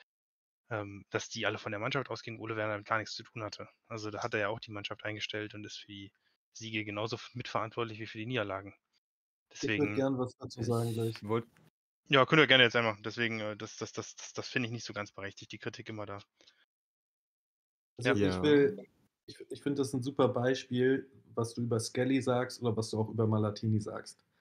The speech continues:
Speaker 2: Ich glaub, keiner, keiner, der begeistert davon ist, diese Spieler zu sehen, egal wie viele Minuten, hypt die ins Unermessliche und sagt, „Das ist unser neuer Diego, Delaney, Heilsbringer“ und so weiter und so fort.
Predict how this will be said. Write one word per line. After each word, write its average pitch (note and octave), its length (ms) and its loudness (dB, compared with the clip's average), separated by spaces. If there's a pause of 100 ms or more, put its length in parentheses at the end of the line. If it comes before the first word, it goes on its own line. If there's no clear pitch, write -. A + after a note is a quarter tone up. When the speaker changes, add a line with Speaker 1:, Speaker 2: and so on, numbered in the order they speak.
(340)
Speaker 2:
Ich G#2+ 140 -6
glaub, B2 340 0 (240)
keiner, D3+ 580 6 (720)
keiner, E3 640 8 (160)
der B2+ 100 4
begeistert C3+ 640 6
davon B2+ 300 2
ist, - 180 -6
diese A#2+ 200 0
Spieler F3 360 4
zu - 120 -6
sehen, A2+ 380 0 (120)
egal A#2 360 2
wie A2+ 100 0
viele A#2 180 -2
Minuten, B2+ 600 2 (680)
hypt E3+ 420 4
die D#3 180 2
ins C#3 220 0
Unermessliche D3 800 4
und C3 180 0
sagt, C3+ 300 4
„Das C3 140 2
ist B2 140 0
unser B2+ 240 4
neuer B2 300 4
Diego, C#3+ 560 6
Delaney, C3+ 680 4
Heilsbringer“ B2+ 800 2
und B2 200 0
so A2 120 -2
weiter A2+ 380 2
und A2 140 -2
so G2 80 -10
fort. F#2 360 -4